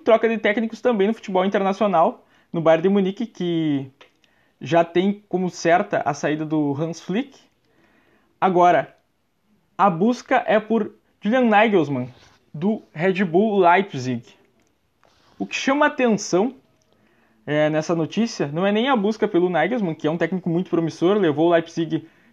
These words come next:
já a uma semifinal de Champions na temporada passada, mas sim a multa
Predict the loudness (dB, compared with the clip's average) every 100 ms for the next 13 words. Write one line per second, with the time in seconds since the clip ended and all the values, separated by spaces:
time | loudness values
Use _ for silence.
0 | _ 4 4 4 -2 -6 -4 0 2 0
1 | 0 -2 0 -4 -6 -12 _ _ 0 0
2 | 0 -4 -6 0 2 2 0 0 2 2
3 | 0 -8 _ _ _ _ _ -4 -2 0
4 | 0 2 2 2 0 -6